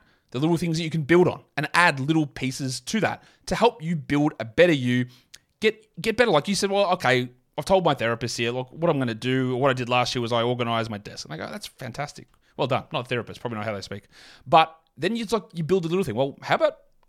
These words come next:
even the next year, twenty twenty-four, we look at fixing this part or reorganizing this part and streamlining your work zone and whatever it is,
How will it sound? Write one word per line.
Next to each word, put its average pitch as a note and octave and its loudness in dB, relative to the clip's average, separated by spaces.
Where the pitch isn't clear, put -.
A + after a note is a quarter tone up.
even F3 -6
the C#3+ -2
next - -4
year, A2 -6
twenty C#3 -6
twenty-four, D#3 -6
we C3 -4
look C#3 -6
at - -10
fixing E3 -8
this B3+ -4
part - -4
or B2+ 2
reorganizing C#3 -2
this A3+ -6
part F#2 -6
and G#2+ -8
streamlining A2+ -4
your C#3 -2
work F3 0
zone G2 -8
and C#3 -8
whatever D4 -2
it C4+ -2
is, - -8